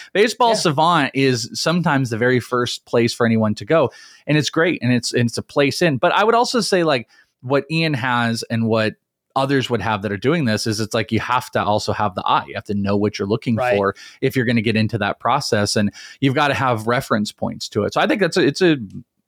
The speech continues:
Speaker 1: obviously it's a great piece that you could throw into it, but you definitely need to know what you're looking for, because, like, the Spencer Strider one specifically, that's, I mean, that's, uh,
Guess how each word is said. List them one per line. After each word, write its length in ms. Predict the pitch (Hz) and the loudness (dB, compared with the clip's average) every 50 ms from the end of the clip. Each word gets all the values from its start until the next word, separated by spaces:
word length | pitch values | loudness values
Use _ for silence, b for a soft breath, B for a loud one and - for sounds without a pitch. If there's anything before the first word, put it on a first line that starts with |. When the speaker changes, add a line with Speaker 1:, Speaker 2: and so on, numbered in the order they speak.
| _ - - - | _ -10 -4 0
Speaker 1:
obviously 520 | - - - 156 123 123 117 - 117 117 | 0 0 0 0 0 0 0 0 0 0
it's 120 | 135 - | 2 2
a 60 | 135 117 | 0 -2
great 380 | 117 - 120 123 135 156 - | 0 0 0 2 2 0 -2
piece 320 | - - 139 135 135 - - | -4 -4 -2 -2 0 0 0
that 120 | 165 - | 0 2
you 120 | 120 123 117 | 2 0 2
could 180 | - 120 101 | 0 0 0
throw 220 | - 131 117 113 123 | 2 2 2 4 4
into 300 | 135 160 160 - 123 113 | 4 2 2 2 2 2
it, 100 | 107 - | 2 2
but 100 | 127 117 | 2 2
you 100 | 113 127 | 2 2
definitely 240 | 156 147 170 160 151 | 2 2 2 2 4
need 180 | 147 143 127 | 4 2 2
to 80 | - 123 | 2 2
know 120 | 123 117 | 2 2
what 280 | 107 101 104 120 123 - | 2 2 2 2 2 2
you're 120 | 123 120 | 2 2
looking 340 | 113 120 120 - 127 113 110 | 2 0 0 0 0 -2 0
for, 360 | - - 117 107 107 107 104 B B B B B B B | 0 0 2 2 2 2 0 B B B B B B B
because, 280 | B 170 170 190 175 147 | B 0 2 2 2 2
like, 200 | 175 165 151 - | 0 0 0 0
the 100 | 170 160 | 0 0
Spencer 340 | - - 247 254 254 - - | 0 2 2 2 2 2 0
Strider 320 | - - 226 240 247 226 | 2 2 2 4 4 4
one 260 | 185 165 165 156 147 | 4 4 4 2 2
specifically, 640 | 139 - - 143 - - 196 175 196 170 - 143 131 | 0 0 -2 -2 0 0 0 0 0 2 2 2 2
that's, 280 | 120 139 185 - - - | 2 0 -2 -2 -4 -2
I 60 | - | 0
mean, 100 | 139 135 | 2 2
that's, 340 | 127 160 233 226 - - - - | 2 2 0 -2 -4 -8 -8 -8
uh, 100 | - | -8